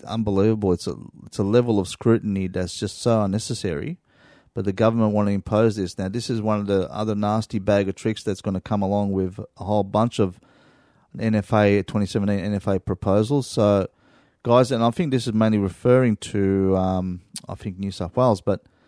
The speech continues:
listen, we need to fight this, eh, Jason? And, uh, we've gotta try and get all you guys, just remember, the fight's never over. You've gotta at least write a couple of letters a year to your local member. Go see your local member of, uh, parliament,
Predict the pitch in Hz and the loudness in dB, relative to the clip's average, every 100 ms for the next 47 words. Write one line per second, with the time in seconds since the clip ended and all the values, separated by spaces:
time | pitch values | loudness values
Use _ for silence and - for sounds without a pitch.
0 | _ _ _ 131 139 110 113 143 117 101 | _ _ _ -6 -2 0 0 0 -2 -4
1 | - 113 123 95 92 117 113 92 87 90 | 2 2 2 -6 -4 -2 0 -2 -4 -6
2 | 90 92 92 98 98 101 117 117 98 - | -6 -6 -4 -2 0 0 0 0 0 0
3 | 107 104 98 95 117 117 107 101 104 104 | 0 0 -2 -4 -2 -2 -2 0 2 2
4 | 98 - 113 - 107 110 117 92 - _ | 0 -8 -10 -6 -4 -2 0 -2 -4 _
5 | _ - 110 - 185 139 - 120 110 104 | _ -6 -6 2 4 4 4 4 6 6
6 | 117 107 101 - 95 110 107 147 117 117 | 6 6 2 0 -4 -4 2 2 4 4
7 | 131 - 123 117 110 131 110 110 110 104 | 2 2 4 4 4 0 0 0 0 0
8 | 95 104 113 104 110 98 110 117 110 104 | -2 -2 -2 -2 -2 2 2 2 -2 -2
9 | 120 127 127 - _ - 151 - 135 113 | 2 2 2 -2 _ 0 2 2 2 4
10 | 117 120 117 107 117 120 110 107 104 110 | 4 4 2 2 2 4 4 4 2 2
11 | 101 - 120 120 123 123 | 2 2 2 4 4 0